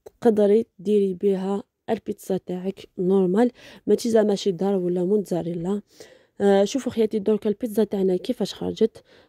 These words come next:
خرجت بنينه بالبزاف. دركا راح تشوفوها راح، آه، نقطعها، آه، نقطعها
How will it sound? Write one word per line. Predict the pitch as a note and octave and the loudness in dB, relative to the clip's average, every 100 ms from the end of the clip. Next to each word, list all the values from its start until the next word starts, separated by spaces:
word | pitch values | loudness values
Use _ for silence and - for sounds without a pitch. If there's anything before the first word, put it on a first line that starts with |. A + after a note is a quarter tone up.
| _ | _
خرجت | - G#3 G3 - | 0 0 0 -4
بنينه | F3+ G3 G3+ G3 F#3+ - | -2 2 2 2 0 -6
بالبزاف. | G#3 C#4 A3 G3 G#3 A3+ - - - | -4 -2 0 0 0 0 -4 -20 2
دركا | A#3+ B3+ A#3+ | 2 4 2
راح | A#3+ | -2
تشوفوها | - - A3 G#3+ A3+ | -4 -8 -6 -4 -2
راح، | A3 - - | -4 -6 -4
آه، | F#3+ F3+ E3+ | -2 0 0
نقطعها، | F#3+ A3+ - - F3 D#3+ F3 G#3+ C4+ - - - _ | 0 -2 -2 -4 -4 -6 -2 -2 -4 -10 -20 -20 _
آه، | - F#3+ F3+ F3 E3+ E3 E3+ | -2 0 2 2 0 0 -2
نقطعها | G3+ - - F3 E3+ A3+ | -4 -6 -8 -6 0 0